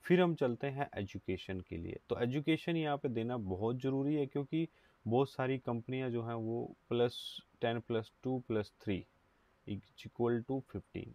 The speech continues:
तो ये स्टैंडर्ड वो फॉलो करती हैं। तो आपका एजुकेशन बहुत अच्छे से देना और टॉप पे रहेगा आपका ग्रेजुएशन, फिर आपकी प्लस टू और फिर आपकी टेंथ, ठीक है।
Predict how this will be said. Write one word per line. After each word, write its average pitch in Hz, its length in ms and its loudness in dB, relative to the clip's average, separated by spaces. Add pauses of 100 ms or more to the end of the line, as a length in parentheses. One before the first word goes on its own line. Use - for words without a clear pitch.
(160)
तो 123 60 -2
ये 120 300 4
स्टैंडर्ड 110 480 0
वो 110 260 -2
फॉलो 98 220 2
करती 113 400 -2
हैं। 139 180 -4 (380)
तो 117 60 4
आपका 117 340 6
एजुकेशन 117 560 2
बहुत 101 220 0
अच्छे 120 260 -2
से 127 120 -2
देना 131 260 -2
और 131 100 0 (120)
टॉप 110 260 6
पे 127 100 4
रहेगा 120 380 4
आपका 110 260 0
ग्रेजुएशन, 98 720 0 (600)
फिर 151 180 6
आपकी 110 260 2
प्लस 90 440 0
टू 180 240 0 (680)
और 107 280 2 (160)
फिर 120 320 4
आपकी 87 340 0 (180)
टेंथ, 87 400 0 (200)
ठीक 98 200 -4
है। 170 100 2